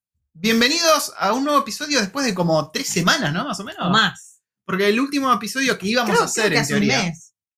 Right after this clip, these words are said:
Speaker 1: Hace, no, no fue hace un mes que vino tu amiga. Porque el último episodio que íbamos a hacer, en teoría, fue cuando vino la amiga de la waifu.
Speaker 2: Pero que al final no lo hicimos, por eso, o sea,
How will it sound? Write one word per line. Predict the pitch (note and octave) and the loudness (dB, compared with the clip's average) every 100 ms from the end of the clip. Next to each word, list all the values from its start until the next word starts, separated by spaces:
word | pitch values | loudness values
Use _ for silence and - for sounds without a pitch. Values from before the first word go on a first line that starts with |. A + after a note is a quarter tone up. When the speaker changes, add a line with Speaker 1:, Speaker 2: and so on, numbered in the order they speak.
| _ _ _ _ _ | _ _ _ _ _
Speaker 1:
Hace, | D3+ - C#3 | -10 -8 -10
no, | C#3+ D3 C#3+ | -4 0 0
no | C#3+ | -2
fue | - F#3 | -4 -4
hace | E3+ | -4
un | |
mes | D3 | -8
que | C#3 | -6
vino | C#3 C3+ | -6 -4
tu | C3+ | -6
amiga. | C3+ C3 A#2+ D3+ _ _ | -8 -8 -10 -12 _ _
Porque | - D#3 | -12 -6
el | E3 | -2
último | G#3 A3 A#3 | 0 0 0
episodio | G3+ G#3 F#3+ D3 | 0 2 2 4
que | |
íbamos | G3 G#3 F3+ | 2 2 0
a | |
hacer, | C#3+ G3+ A3 | -2 0 0
en | A3 | 0
teoría, | F3 F3 G3+ B3 C#4 | 0 0 -2 -2 -4
fue | - G3 | -4 -2
cuando | F#3+ E3+ | 2 2
vino | F#3 F#3 | 4 2
la | D#3+ | 2
amiga | F#3 F3 | 2 2
de | |
la | D#3+ | 2
waifu. | G3 G#3+ C#3 - B2+ - | 2 0 -2 -12 -20 -12
Speaker 2:
Pero | G3 F#3+ | -8 -4
que | |
al | F#3+ | -2
final | G#3 A3 | -2 -2
no | A3+ | 0
lo | |
hicimos, | G3+ D#4 C#4 F#3+ | -2 -2 -4 -4
por | G#3 | -4
eso, | A#3 E3+ | -4 -6
o | |
sea, | - E3+ | -10 -10